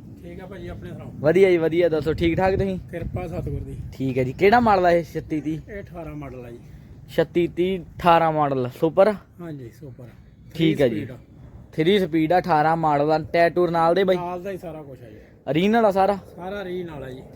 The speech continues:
Speaker 2: ਠੀਕ ਆ, ਸਾਰਾ ਓਰੀਜਨਲ ਆ। ਇਹ ਰਿਕਾਰਡ ਨਾਲ ਹੀ ਚੱਲਿਆ ਹੋਣਾ ਜਿੰਨਾ ਵੀ
Speaker 1: ਰਿਕਾਰਡ
Speaker 2: ਚੱਲਿਆ?
Speaker 1: ਨਾਲ ਹੀ ਚੱਲਿਆ ਜੀ।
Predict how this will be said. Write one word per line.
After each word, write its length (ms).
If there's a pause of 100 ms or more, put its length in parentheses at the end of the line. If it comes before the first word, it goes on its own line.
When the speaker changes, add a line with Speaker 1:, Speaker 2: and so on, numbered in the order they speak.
(840)
Speaker 2:
ਠੀਕ 280
ਆ, 60
ਸਾਰਾ 320
ਓਰੀਜਨਲ 340
ਆ। 40
ਇਹ 80
ਰਿਕਾਰਡ 320
ਨਾਲ 180
ਹੀ 40
ਚੱਲਿਆ 280
ਹੋਣਾ 160
ਜਿੰਨਾ 240
ਵੀ 80
Speaker 1:
ਰਿਕਾਰਡ 160
Speaker 2:
ਚੱਲਿਆ? 200
Speaker 1:
ਨਾਲ 80
ਹੀ 100
ਚੱਲਿਆ 220
ਜੀ। 60